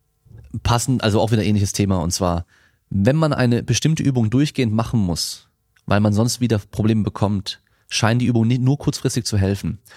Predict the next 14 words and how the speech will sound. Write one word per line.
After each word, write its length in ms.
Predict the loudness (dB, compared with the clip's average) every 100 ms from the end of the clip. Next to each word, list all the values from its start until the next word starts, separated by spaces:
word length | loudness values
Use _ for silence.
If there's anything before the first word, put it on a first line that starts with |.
| -20 -20 _
Wo 180 | 2 4
ist 160 | 2 2
da 60 |
der 120 | 0
Unterschied 320 | 0 0 0 -2
zur 100 | -2
Behandlung 400 | 0 0 0 0
eines 180 | -2
Physio 300 | -2 -2 0
oder 120 | 0 -2
Chiro? 440 | -2 -2 -2 -6 -12 _ _ _ _ _ -16 -14 -20 -20 -20 -20 _
Ähm, 640 | 0 2 2 2 2 2 -2 _ _ _ _ _ _ _ _ _ _ _ _
ja, 280 | 0 2 2
also 320 | 2 2 0